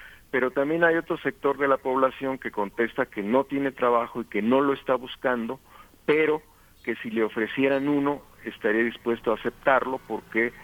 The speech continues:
en la familia no hay suficientes ingresos para, eh, sostener, eh, esos hogares. Entonces, esta, esta parte de la población es una especie de desempleo disfrazado,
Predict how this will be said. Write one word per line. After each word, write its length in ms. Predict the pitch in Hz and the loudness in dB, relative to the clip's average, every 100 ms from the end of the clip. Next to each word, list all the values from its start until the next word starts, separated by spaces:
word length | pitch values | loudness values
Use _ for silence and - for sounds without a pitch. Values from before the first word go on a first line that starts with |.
| - - - | -20 -20 -10
en 200 | - 107 | -4 0
la 80 | 110 | 2
familia 440 | 110 110 113 120 123 | 2 0 0 2 2
no 120 | 120 | 0
hay 80 | 117 | -2
suficientes 680 | 123 110 - 120 117 120 - | -8 -12 -4 -4 -2 -6 -6
ingresos 560 | 104 113 113 107 113 107 - | -4 2 2 0 -6 -10 0
para, 340 | 101 101 110 - - - - | 2 2 0 -4 -20 -20 -18
eh, 100 | - 101 | -14 -6
sostener, 580 | 117 - 120 113 131 139 - - | -4 -2 0 4 4 2 -2 -10
eh, 440 | 101 95 - 104 | -6 -6 -4 -4
esos 200 | 98 107 101 | -4 -8 -4
hogares. 360 | 92 92 92 - - - - - - | 0 2 0 -8 -20 -20 -18 -18 -12
Entonces, 400 | - 110 143 156 | -6 0 0 0
esta, 200 | 151 156 - - | 0 0 -2 -6
esta 260 | 139 147 | -4 -2
parte 380 | 143 156 151 - | 0 0 0 0
de 100 | 143 | 0
la 100 | 127 | 2
población 600 | 123 123 123 120 - 135 | 0 0 2 0 0 -2
es 100 | 135 | -2
una 140 | 131 131 | -2 -4
especie 500 | - 131 127 135 123 | 0 -2 0 0 2
de 320 | 101 98 92 | 2 2 0
desempleo 580 | 110 110 113 113 127 131 | -2 -2 -2 0 2 2
disfrazado, 840 | 127 117 - 117 - 151 135 120 | 2 -8 -4 -4 2 2 4 0